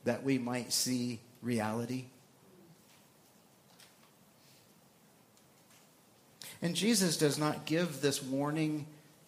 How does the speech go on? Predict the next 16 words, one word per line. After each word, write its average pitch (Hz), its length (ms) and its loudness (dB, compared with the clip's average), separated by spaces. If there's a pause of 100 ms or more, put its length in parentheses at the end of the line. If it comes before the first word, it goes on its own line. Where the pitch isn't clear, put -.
(300)
at 135 200 -2
the 139 180 6
end 147 220 2
of 127 160 0
the 131 60 -2
Sermon 143 380 0
of 127 140 -4
the 131 80 -2
Mount 139 560 -2 (640)
so - 200 -4
that 131 180 4
we 139 140 6
all 147 160 6
go 143 220 4
home 139 260 0
depressed, 143 800 0